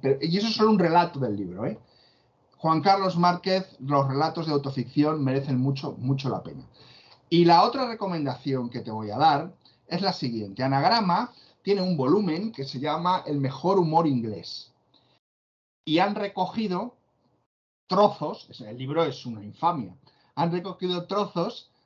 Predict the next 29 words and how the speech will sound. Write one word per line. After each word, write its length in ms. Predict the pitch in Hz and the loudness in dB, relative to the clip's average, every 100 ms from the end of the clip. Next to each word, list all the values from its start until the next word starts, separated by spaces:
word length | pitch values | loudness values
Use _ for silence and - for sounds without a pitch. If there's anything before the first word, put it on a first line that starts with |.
| - | -8
de 160 | 135 | -4
autores 480 | 131 117 147 151 160 | -4 -4 -4 -4 -4
ingleses 500 | 165 160 180 - 143 | -4 0 0 0 -4
de 100 | 127 | -6
su 140 | 110 147 | -6 0
catálogo 640 | 180 170 151 147 190 - _ _ | 0 2 0 0 -2 -4 _ _
en 140 | 120 139 | -2 -2
un 120 | 147 | 0
corta 300 | 156 147 131 | 0 0 -4
y 60 | |
pega 480 | 120 175 165 175 247 _ _ | -2 -2 2 0 -2 _ _
y 80 | - | -6
los 180 | 131 135 | -4 0
han 120 | 143 | -2
colocado 480 | 147 156 147 151 165 | 2 2 2 2 2
en 80 | 131 | 0
ese 200 | - - | -4 -2
libro. 340 | 208 214 - _ _ - | -2 -2 -6 _ _ -6
Pero 140 | 139 | -2
es 80 | 175 | 0
interesante 680 | 208 208 214 - 220 202 233 | 0 0 -2 0 0 0 -4
como 280 | 170 147 143 | -2 0 2
guía. 360 | 175 139 - - _ _ _ | 2 0 -4 -20 _ _ _
Tienes 480 | 151 151 143 - _ _ _ - | -2 0 -2 -8 _ _ _ -4
Martin 400 | 139 135 127 156 | -2 0 0 0
Amis, 580 | 185 165 175 - - _ _ 127 | 2 0 -4 -8 -18 _ _ 0
Julian 420 | 147 143 131 117 | 2 4 2 2
Barnes 640 | 143 170 147 165 170 - _ _ _ _ | 6 4 4 -4 -10 -14 _ _ _ _
y 400 | - 135 131 131 | -4 0 0 0